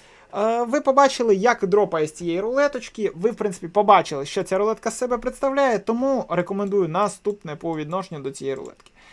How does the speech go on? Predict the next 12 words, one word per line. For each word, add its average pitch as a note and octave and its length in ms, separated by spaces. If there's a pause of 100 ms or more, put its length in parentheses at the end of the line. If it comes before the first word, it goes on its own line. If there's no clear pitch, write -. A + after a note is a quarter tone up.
(280)
Можна A#3+ 400
зробити F#3 440
декілька E3+ 440
прокрутів, A#3 600
а F#3+ 140
саме F#3 460
прокрутів F3+ 640
десь, D#3+ 300
ну, D4 180
до G3+ 260
восьмого E3 460
прокрута. A3+ 640